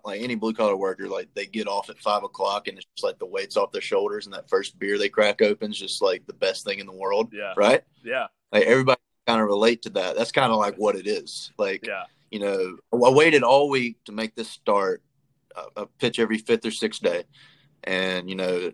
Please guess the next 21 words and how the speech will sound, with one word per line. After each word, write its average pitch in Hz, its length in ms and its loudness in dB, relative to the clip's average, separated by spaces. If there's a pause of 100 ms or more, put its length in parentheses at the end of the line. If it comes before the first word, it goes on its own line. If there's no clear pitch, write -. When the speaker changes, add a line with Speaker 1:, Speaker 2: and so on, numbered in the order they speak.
(140)
Speaker 1:
a 101 40 -6
lot 107 220 4
of 113 60 4
anticipation 110 600 2
leading 107 220 2
up 101 220 0
to 95 160 -2
it, 90 320 2
and 92 240 -8
it 87 100 -8
happens. 101 720 -2
And, 92 180 -10
like, 90 240 -10
say 101 260 2
I 98 60 4
do 98 220 -4
good 104 160 2
or 98 60 2
bad, 107 320 4
but 98 80 -6
it's, - 200 -12